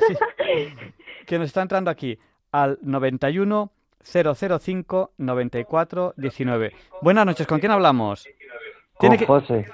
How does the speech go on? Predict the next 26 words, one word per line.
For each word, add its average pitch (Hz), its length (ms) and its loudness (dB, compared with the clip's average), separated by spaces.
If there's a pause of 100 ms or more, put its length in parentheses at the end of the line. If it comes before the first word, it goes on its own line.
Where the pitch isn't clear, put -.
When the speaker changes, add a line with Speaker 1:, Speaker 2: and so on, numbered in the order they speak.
Speaker 1:
José, 196 240 4
tienes 214 200 0
que 220 200 4
quitar 185 260 0
la 175 100 4
radio 202 260 2
porque 151 180 -4
si 143 140 -6
no 196 260 0
oímos 139 400 -2
eco. 123 300 -2 (920)
Speaker 2:
Vale. 104 680 2 (2000)
Vale. 95 400 0 (100)
Speaker 1:
Cuéntanos. 120 680 -4 (1200)
Speaker 2:
Quisiera 123 600 2
saber 143 460 2 (100)
si 139 80 0
me 123 220 2
pueden 127 380 0
hacer, 135 360 -2 (640)
yo 117 280 2
tengo 135 680 2
colitis 117 600 0
ulcerosa, 120 720 -2
quisiera 113 540 -4
saber 123 460 -4